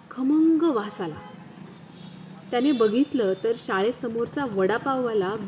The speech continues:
गरम गरम वडे तळत होता. ते बघून नीलच्या तोंडाला पाणीच सुटलं. तसंही भूक लागली होतीच. मग काय, दोन वडे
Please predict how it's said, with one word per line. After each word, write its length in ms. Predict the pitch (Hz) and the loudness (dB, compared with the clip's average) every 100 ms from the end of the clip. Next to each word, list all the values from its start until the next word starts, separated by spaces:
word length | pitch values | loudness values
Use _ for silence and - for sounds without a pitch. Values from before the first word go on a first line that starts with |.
| 220 | 2
गरम 340 | 226 285 285 226 | 4 4 0 0
गरम 320 | 226 277 294 | 0 2 0
वडे 220 | 240 214 208 | 2 4 4
तळत 200 | 202 190 185 | 4 0 0
होता. 160 | 180 - - - - - - - - - - - - - - - - - - - - - - - - - - - - - - - - - - - - - - - - - - - - - - - - - - - - | -8 -10 -12 -14 -14 -14 -10 -8 -8 -8 -8 -8 -8 -6 -6 -6 -6 -8 -8 -8 -8 -8 -8 -8 -6 -6 -6 -6 -6 -6 -6 -8 -6 -6 -6 -6 -8 -8 -8 -8 -8 -8 -8 -8 -8 -10 -10 -12 -12 -12 -12 -10 6
ते 80 | 240 | 8
बघून 340 | 214 190 233 | 8 6 0
नीलच्या 460 | 226 202 208 208 233 | 2 2 0 -2 -4
तोंडाला 460 | 226 202 196 208 | -2 -2 0 0
पाणीच 520 | 262 - 185 190 220 | 0 -2 0 0 0
सुटलं. 300 | - 196 175 - - - - - - - - - - - | -2 -4 -4 -8 -14 -20 -20 -20 -20 -20 -20 -20 -20 -8
तसंही 320 | 214 - 214 | -4 4 4
भूक 320 | 202 214 226 | 4 0 2
लागली 300 | 262 214 208 | 2 2 2
होतीच. 380 | 254 277 - 233 - - - - - - - - - - | 4 2 0 -6 -6 -20 -20 -20 -20 -20 -20 -20 -20 -10
मग 220 | 226 285 359 | 0 4 4
काय, 380 | 330 277 175 185 - - - - - | 4 2 2 -4 -12 -20 -20 -20 0
दोन 380 | 196 262 330 302 | 6 6 6 4
वडे 260 | 262 262 | 4 2